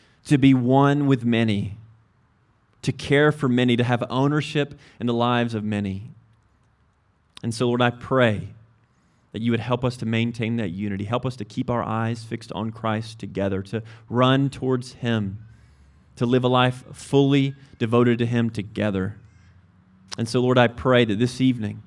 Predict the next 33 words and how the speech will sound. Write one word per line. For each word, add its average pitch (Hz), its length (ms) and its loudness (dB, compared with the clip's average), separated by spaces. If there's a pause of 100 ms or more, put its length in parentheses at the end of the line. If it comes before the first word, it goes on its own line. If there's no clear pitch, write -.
(460)
that 110 80 0
as 117 180 2
we 120 200 2 (360)
have 123 140 0
a 117 40 4
members' 131 500 4
meeting, 110 260 2
that 113 80 0
all 131 320 4
that 131 80 4
would 139 120 0
take 123 220 0
place 110 300 0
would 98 100 -2
honor 123 480 0 (360)
and 113 140 -6
please 113 440 -2
you, 104 280 -2 (640)
would 113 120 -6
glorify 120 680 2
you. 98 340 -6 (1400)
Lord, 117 140 0
we 120 140 4
ask 120 200 4
that 120 80 -2
you 110 80 -2
would 110 100 -4
give 120 180 0
us 117 140 -2
wisdom, 135 600 0 (720)
help 127 240 2
us 127 200 0
to 113 160 -2